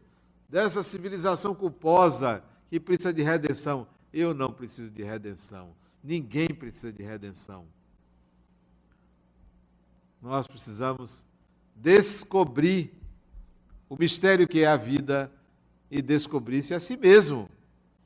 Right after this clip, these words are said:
E não sair pagando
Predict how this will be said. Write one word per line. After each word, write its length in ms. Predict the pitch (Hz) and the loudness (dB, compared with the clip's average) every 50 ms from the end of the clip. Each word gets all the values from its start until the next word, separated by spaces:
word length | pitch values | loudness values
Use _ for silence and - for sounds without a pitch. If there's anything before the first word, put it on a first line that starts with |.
| _ _ _ _ _ _ _ _ _ _ _ _ _ _ _ _ _ - | _ _ _ _ _ _ _ _ _ _ _ _ _ _ _ _ _ -6
E 100 | 147 160 | -6 -2
não 160 | 156 185 220 | -2 0 -2
sair 260 | 214 - 190 170 160 | -2 0 0 0 0
pagando 680 | 151 - - 135 127 120 123 127 120 113 110 104 92 82 | -2 -2 -4 -4 -4 -2 -2 -2 -2 -2 -4 -8 -12 -14